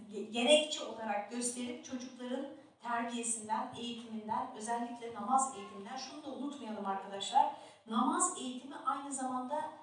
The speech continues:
müthiş bir nefis terbiyesidir. Çünkü çocuğa o kadar süre konuşmamayı, etrafa bakmamayı, yani organlarını yönetmeyi öğretiyorsunuz.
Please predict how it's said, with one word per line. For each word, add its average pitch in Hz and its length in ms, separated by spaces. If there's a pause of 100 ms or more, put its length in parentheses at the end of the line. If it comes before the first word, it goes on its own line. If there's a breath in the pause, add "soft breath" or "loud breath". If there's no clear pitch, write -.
(120)
müthiş 294 540
bir 262 240
nefis - 300
terbiyesidir. - 960 (460 soft breath)
Çünkü 320 320
çocuğa 294 640 (440)
o - 120
kadar 330 360
süre - 640 (180)
konuşmamayı, 202 760 (280)
etrafa 262 600
bakmamayı, 233 560 (100)
yani 269 240 (240)
organlarını 277 680
yönetmeyi 247 800
öğretiyorsunuz. - 960